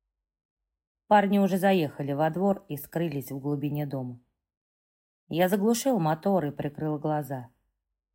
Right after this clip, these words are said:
Странно, но каждый раз, когда мне стоит принять важное решение, я думаю об Амираме.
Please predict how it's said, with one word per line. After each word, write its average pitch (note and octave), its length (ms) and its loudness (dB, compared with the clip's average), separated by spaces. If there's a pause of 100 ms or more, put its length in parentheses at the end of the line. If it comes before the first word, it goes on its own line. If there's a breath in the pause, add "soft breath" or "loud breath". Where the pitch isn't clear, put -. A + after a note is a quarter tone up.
(560)
Странно, C3 760 -4
но C#3 200 -4
каждый F#3+ 440 2
раз, D#3+ 280 2
когда C#3+ 380 -6
мне D#3+ 200 -2
стоит E3 400 -4
принять E3+ 340 -2
важное C#3 500 -2
решение, D3 600 -6 (760)
я D#3 200 0
думаю E3+ 640 -2
об D3 240 -4
Амираме. D3+ 600 -4